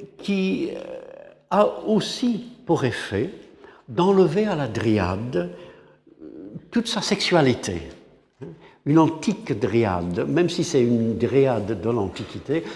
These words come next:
signifie aussi une antique dryade. Ce qui est curieux, euh, non pas comique, <laughs> comme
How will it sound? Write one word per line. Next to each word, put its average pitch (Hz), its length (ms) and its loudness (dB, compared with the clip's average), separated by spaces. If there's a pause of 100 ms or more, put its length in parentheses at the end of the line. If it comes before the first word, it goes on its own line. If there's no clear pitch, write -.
signifie 160 540 4
aussi 131 400 2 (240)
une 131 140 2
antique 113 520 0
dryade. 104 580 0 (1080)
Ce - 180 -4
qui 185 280 4
est 208 80 2
curieux, 139 600 0 (920)
euh, 117 500 -4 (760)
non 175 200 2
pas 160 160 -2
comique, 139 680 2
<laughs> - 160 -4
comme 107 220 0